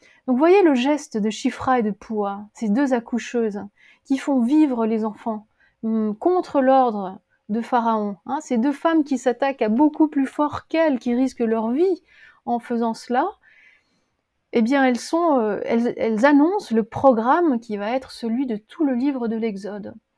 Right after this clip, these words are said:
Dieu se révèle comme un Dieu libérateur, libérateur non seulement de l'esclavage, mais de toutes les forces maléfiques dont le paroxysme se trouve dans la mort. Dieu est un Dieu qui libère,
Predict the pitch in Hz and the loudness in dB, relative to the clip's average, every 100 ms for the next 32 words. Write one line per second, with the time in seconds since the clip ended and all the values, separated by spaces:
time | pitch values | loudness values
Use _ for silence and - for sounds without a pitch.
0 | _ - 214 214 254 320 330 285 240 240 | _ -8 -4 -2 0 2 0 -2 -4 -2
1 | 240 240 233 220 214 208 196 208 233 285 | -2 -4 -4 -6 -6 -6 -4 -2 0 2
2 | 277 240 220 - 202 240 330 - - _ | 0 0 -4 -6 -6 -6 -6 -12 -20 _
3 | _ _ _ - 220 226 233 233 - 269 | _ _ _ -8 -2 0 0 -2 0 4
4 | 285 269 240 247 254 254 233 226 - 214 | 6 6 2 -2 -2 -2 0 -2 -2 -4
5 | 220 294 254 214 202 214 - 381 370 277 | 0 0 0 -2 -2 -4 -2 0 0 0
6 | 247 233 269 262 - 226 214 226 233 233 | -2 -2 0 -2 -4 -6 -4 -2 -2 -4
7 | - 311 - _ _ _ _ _ _ _ | 0 0 -2 _ _ _ _ _ _ _
8 | _ 214 214 254 240 220 262 - 285 - | _ -4 -2 0 -2 0 0 0 -2 -2
9 | 349 349 - 233 247 240 - 214 208 202 | -2 0 -2 -4 -6 -10 -8 -6 -6 -4
10 | 208 277 392 277 226 208 294 302 - - | -2 0 0 -2 -2 -2 0 -2 -6 -14
11 | 208 220 254 233 - 220 233 254 240 339 | -8 -6 -4 -6 -6 -6 -4 -4 -4 -2
12 | 320 220 - | -2 -4 -8